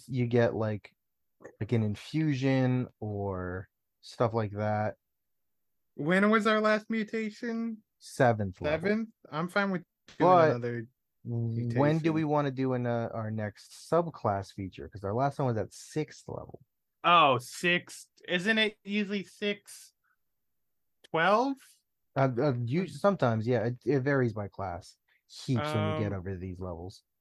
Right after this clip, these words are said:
Speaker 2: Then, yeah, um, I'm fine with, maybe we'll do subclass feature now.
Speaker 1: Okay.
Speaker 2: And then mutation next.
Speaker 1: Yeah,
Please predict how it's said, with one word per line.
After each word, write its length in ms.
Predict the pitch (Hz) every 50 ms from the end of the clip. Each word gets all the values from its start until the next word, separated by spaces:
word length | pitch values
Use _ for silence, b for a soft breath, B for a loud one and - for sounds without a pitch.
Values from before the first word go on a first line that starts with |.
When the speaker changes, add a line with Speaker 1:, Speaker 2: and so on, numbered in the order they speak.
| _ _ _ -
Speaker 2:
Then, 480 | 147 135 139 170 165 160 160 156 151 131
yeah, 1040 | 147 143 147 151 156 160 175 180 175 175 170 170 170 170 160 160 160 156 156 151 -
um, 720 | 139 147 151 151 151 151 147 151 151 156 156 156 139 - _ _ _ _ _ _ _ _ _ _ _ _ _ _ _ -
I'm 200 | 170 214 233 214
fine 460 | 220 247 240 240 240 240 240 226 214
with, 440 | 208 220 220 214 208 208 202 185 - _ _ _ _ _ _ _ _ _ _ _ _ _ _ _ _ _ _ _ _ _ _ _ _ _ _ _ _ _ _ _ _ _ _ _ -
maybe 420 | 165 175 190 220 226 214 233 233
we'll 160 | 226 226 214 202
do 260 | 196 208 208 196 190
subclass 540 | 180 - - 190 180 - - 180 180 160 165
feature 800 | - - 175 170 151 - - - 160 151 147 143 143 135 135 131
now. 640 | 123 123 117 143 151 160 175 185 202 208 214 220 226 - _ _ _ _ -
Speaker 1:
Okay. 220 | 165 - - 254 -
Speaker 2:
And 160 | 139 139 139
then 380 | 139 143 139 139 139 139 139 135
mutation 920 | 139 143 139 123 - - 151 151 151 131 127 - - 143 131 127 127 123 123
next. 720 | 131 147 175 220 247 240 _ - - - - _ _ _ _ -
Speaker 1:
Yeah, 220 | 143 170 226 254